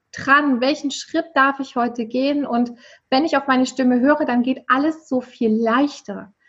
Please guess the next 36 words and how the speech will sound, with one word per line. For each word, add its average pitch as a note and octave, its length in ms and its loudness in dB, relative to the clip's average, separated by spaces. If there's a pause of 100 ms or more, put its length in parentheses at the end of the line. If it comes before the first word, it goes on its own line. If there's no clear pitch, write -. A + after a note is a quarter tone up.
(300)
Dann B3 140 4
muss D4 140 2
ich D#4 120 2
mich C4+ 120 4
nicht C4+ 160 0
mehr C4 220 0
abmühen, A#3+ 440 2
dann A3+ 140 2
muss C4 100 0
ich C#4 60 0
nicht C4+ 200 2
mehr B3 200 0
kämpfen. E4 560 0
Und A3 260 -4
früher D#4 220 4
musste C#4+ 280 -2
ich - 140 -20 (100)
oft B3 220 -4 (100)
kämpfen, F4+ 400 -6
dann B3 160 2
habe C#4 120 -4
ich - 120 -18
mir C#4 80 -4
hier C4+ 120 -2
so C4 80 0
die C4 100 -2
Ellenbogen C#4+ 540 0
einsetzen A#3+ 720 0
dürfen B3+ 420 4
in A3 120 2
meinem G#3+ 680 2
damaligen A3 500 2
Job C#4+ 260 2
auch, G3 320 -2
ne? D#4+ 200 0
Und - 40 -20